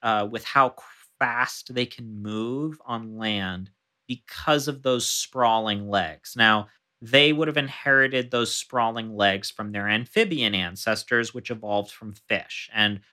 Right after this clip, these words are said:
when you're in the water, it kinda makes sense.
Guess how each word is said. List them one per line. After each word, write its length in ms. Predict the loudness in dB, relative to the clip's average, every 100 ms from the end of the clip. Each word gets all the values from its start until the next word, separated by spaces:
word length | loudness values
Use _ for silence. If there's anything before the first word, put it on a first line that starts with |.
| _
when 160 | -4
you're 140 | 0 0
in 120 | 0
the 160 | -4 -2
water, 420 | 4 6 6 4
it 220 | 2 -2 -4
kinda 200 | -2 -2
makes 320 | -4 -8 -10
sense. 580 | -4 0 2 0 -12